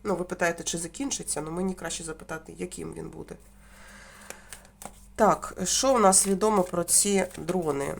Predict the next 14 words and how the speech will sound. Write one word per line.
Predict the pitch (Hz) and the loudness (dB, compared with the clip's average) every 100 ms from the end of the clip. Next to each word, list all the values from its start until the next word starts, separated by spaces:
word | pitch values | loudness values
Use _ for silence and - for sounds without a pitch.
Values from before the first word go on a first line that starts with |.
| - | -8
Знищено | 160 185 220 214 190 175 | -2 2 2 2 2 0
п'ятдесят | - 175 175 180 208 214 214 180 | 0 -4 2 4 4 2 0 -8
дронів, | 165 156 151 175 196 - | -6 -4 -2 -4 -4 -12
було | 170 175 214 | -4 2 2
всього | - - 170 180 | 4 2 2 0
дев'я-, | 190 165 165 | 0 -2 -4
шістдесят | - - 160 160 - 196 175 | -6 -4 -6 -2 2 2 2
дев'ять. | 151 156 180 196 - - - - - - - | -4 -6 -6 -8 -14 -20 -18 -16 -16 -18 -6
Е, | 165 165 151 - | -2 2 2 2
решта | 170 226 247 - - 143 143 - - - - - - - - - | 4 6 6 2 2 0 -2 -6 -18 -20 -20 -20 -20 -20 -20 -18
дронів | - - 185 170 147 156 - - - - - - - - - - | -8 -2 0 0 -2 -8 -12 -20 -20 -20 -20 -20 -20 -20 -20 -18
десь | 147 175 208 190 | 0 2 4 0
були | 175 170 202 | -2 -2 0
знешкоджені | 190 170 - - 196 - 160 165 165 | 0 0 -2 -2 0 0 -4 -6 -6